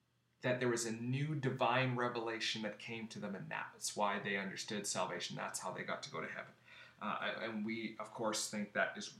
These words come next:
wrong. We think it's very wrong. We think Scripture and Scripture alone teaches us what we need to know. So again, Peter says in Second Peter one verse three, this time, he says,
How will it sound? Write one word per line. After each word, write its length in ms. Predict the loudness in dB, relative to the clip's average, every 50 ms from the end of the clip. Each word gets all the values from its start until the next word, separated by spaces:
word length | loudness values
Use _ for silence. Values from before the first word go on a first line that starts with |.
| -10 -6
wrong. 380 | -4 -2 0 0 -2 -2 -6 -10 -12 -18 _ _ _ -20 -20 _ _ -8
We 100 | -6 -6
think 240 | -4 -4 -4 -4 -4
it's 180 | -4 -6 -6 -8
very 420 | -8 -4 0 2 2 2 2 -2 -4 -6
wrong. 340 | -6 -6 -4 -6 -8 -10 -12 -18 -20 -18 -10 -6
We 100 | -4 -4
think 300 | -4 -4 -4 -4 -4 -6 -4
Scripture 680 | -2 -2 -2 0 2 0 2 2 2 2 2 2 0 0
and 160 | -2 -2 -4
Scripture 460 | -4 -2 -2 -4 -2 -2 -2 0 0
alone 500 | 0 0 0 0 0 0 -2 -4 -4 -6 -12 -16 _ _ -12
teaches 380 | -8 -6 -4 -4 -2 -2 -2 -2
us 160 | -2 -4 -2
what 180 | -2 -4 -2 -2
we 60 | -2
need 160 | -2 -2 -2 -2
to 100 | -2 -2
know. 220 | -2 -2 -2 -4 -8 -12 -18 -20 -18 -18 -18 -14 -8
So 160 | -2 0 0
again, 280 | 2 4 6 6 6 6
Peter 280 | 4 2 2 4 4 4
says 260 | 4 4 2 2 4
in 120 | 2 0
Second 280 | 2 0 0 0 -2 0
Peter 180 | 0 0 0
one 380 | 0 0 2 2 2 2 2 0
verse 260 | 0 0 0 0 -2
three, 360 | -2 -2 0 0 2 2 0 0
this 200 | 0 0 0 0
time, 240 | -2 -4 -4 -4 -4 -6
he 80 | -6
says, 380 | -4 -2 0 0 0 0 -2